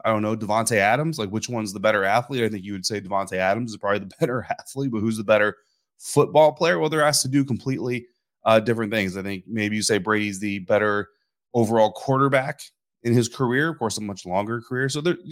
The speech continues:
there's a lot of flaws you can point out there. Certainly, uh, agree with Tretter, uh, on that point.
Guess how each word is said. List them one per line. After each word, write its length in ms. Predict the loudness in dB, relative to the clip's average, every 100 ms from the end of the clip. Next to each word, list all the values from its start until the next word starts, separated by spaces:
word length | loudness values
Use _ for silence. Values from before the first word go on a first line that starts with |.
| -2
there's 240 | 0 0 2
a 40 |
lot 180 | 4 4
of 60 |
flaws 260 | 6 6 4
you 80 | 0
can 100 | -4
point 160 | -6
out 80 | -4
there. 120 | -6
Certainly, 380 | -2 -2 -2 -8 -6
uh, 200 | 0 2
agree 220 | 0 0 -2
with 100 | 2
Tretter, 300 | 2 2 0 _ _ _ 2
uh, 80 | 4
on 160 | 4 4
that 200 | 2 0
point. 220 | -6